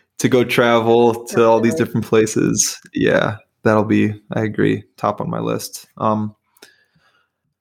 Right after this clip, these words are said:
Speaker 1: well, anything else?
Speaker 2: Uh, I don't know. Yeah. I mean,
Speaker 1: <laughs> I was like, those,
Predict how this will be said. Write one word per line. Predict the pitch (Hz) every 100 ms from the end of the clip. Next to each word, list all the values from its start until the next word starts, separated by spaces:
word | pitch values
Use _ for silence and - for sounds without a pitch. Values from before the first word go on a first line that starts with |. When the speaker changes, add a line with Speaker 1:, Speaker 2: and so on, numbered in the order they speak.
| _ _ -
Speaker 1:
well, | 110 104 131 190 - - _ _ _ -
anything | 117 117 120
else? | 117 151 - - _ _ _ _ _ _ _ _ _
Speaker 2:
Uh, | 196 240 370 453 440 _ _ _ _ _ _ _ -
I | 185
don't | 220
know. | 330 403 226 _
Yeah. | 240 330 349 -
I | 254
mean, | 254 254 -
Speaker 1:
<laughs> | 143
I | 311 302 254 - -
was | 135 127
like, | 123
those, | 131 135